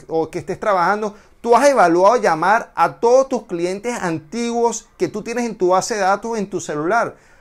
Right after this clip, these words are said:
¿Has evaluado llamarlo a todos esos clientes del año dos mil diecinueve, dos mil dieciocho, dos mil veinte? ¿Has evaluado? Entonces, no, el primer error es no llamar a tus clientes.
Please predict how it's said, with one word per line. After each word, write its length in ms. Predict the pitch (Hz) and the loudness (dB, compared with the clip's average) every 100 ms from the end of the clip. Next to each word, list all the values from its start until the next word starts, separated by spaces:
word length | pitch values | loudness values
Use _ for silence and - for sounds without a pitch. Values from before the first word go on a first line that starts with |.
| _ | _
¿Has 140 | - 190 | -2 0
evaluado 420 | 226 180 185 226 | 2 4 4 4
llamarlo 480 | 190 175 233 233 185 | 0 2 2 2 0
a 60 | |
todos 140 | 180 180 | -2 -6
esos 140 | 226 | -8
clientes 440 | 202 180 196 220 214 | -4 -2 -2 -4 0
del 160 | 185 | 0
año 300 | 180 180 214 | 0 0 -4
dos 120 | 202 | -4
mil 200 | 175 185 | -4 -6
diecinueve, 760 | 185 214 170 147 202 226 196 - _ _ | -6 -8 -6 -4 -4 -4 -6 -8 _ _
dos 140 | 175 | -6
mil 180 | 170 180 | -4 -4
dieciocho, 720 | 208 - 165 196 208 - 151 | -6 -6 -4 -2 -2 -4 -10
dos 200 | - 170 | -4 -4
mil 160 | 175 202 | -2 2
veinte? 400 | 240 240 208 - | 2 2 -6 -10
¿Has 160 | - 208 | -6 -2
evaluado? 580 | 226 208 240 208 180 - - - | 2 2 4 4 2 -2 -20 -14
Entonces, 360 | 170 214 269 240 | -8 -4 -4 -2
no, 180 | 254 | 0
el 120 | 214 208 | 0 -2
primer 260 | 214 240 | -2 0
error 400 | 254 254 247 202 | 2 4 2 2
es 260 | - 220 - _ _ | -4 -6 -6 _ _
no 300 | - 214 269 | -6 2 4
llamar 420 | 247 214 220 247 196 | 6 4 4 2 2
a 100 | 180 | -2
tus 160 | 147 | -8
clientes. 580 | - 147 139 135 107 110 | -6 -4 -2 -4 -8 -16